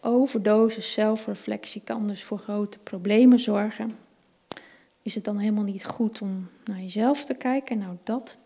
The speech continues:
is natuurlijk niet zo. Hè, een lief meegaand kind is niet per se,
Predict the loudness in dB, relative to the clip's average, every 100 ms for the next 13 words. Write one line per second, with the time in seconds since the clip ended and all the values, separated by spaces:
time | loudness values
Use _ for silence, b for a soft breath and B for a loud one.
0 | _ _ -10 -6 -6 -6 -8 -4 2 2
1 | 2 -2 0 0 -2 -6 b b b b
2 | b b _ _ _ -8 -8 -2 2 6
3 | 4 6 4 4 2 2 2 2 2 6
4 | 6 6 0 0 0 0 -4 -6 -4 -4